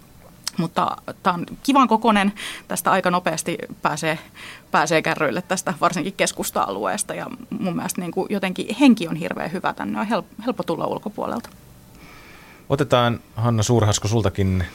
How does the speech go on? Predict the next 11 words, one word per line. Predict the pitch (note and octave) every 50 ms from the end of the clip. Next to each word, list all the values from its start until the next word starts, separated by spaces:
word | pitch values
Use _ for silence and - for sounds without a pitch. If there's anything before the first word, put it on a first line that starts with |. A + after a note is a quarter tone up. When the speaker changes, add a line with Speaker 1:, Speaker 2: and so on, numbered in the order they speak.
| - -
Speaker 2:
kolme | - - C#3+ B2 G2+ G2+ F#2+ F2+ - - - - - - - - - -
paikkaa | E3 D3+ - - - - G2 F#2
Tampereelta, | - E3+ D#3 A#2 - F#2+ E2+ E2+ D#2 D2 D2 - D#2 - - - E2
eli | E2+ - - - F2+
lempimestat | G2 G2+ F#2 E2 F2 E2+ F2+ F#2+ F2+ - - D#2+ - -
tästä | - E2+ - - G2
kaupungista, | - - F#2+ F2+ D#2 D#2+ E2 D#2+ D#2 D#2 - - E2+
mitkä | E2+ - - - E2
on | D#2+
ehtinyt | D#2+ D#2+ - - E2+ E2+
muodostua | F2 E2+ E2 E2+ E2 - - D#2+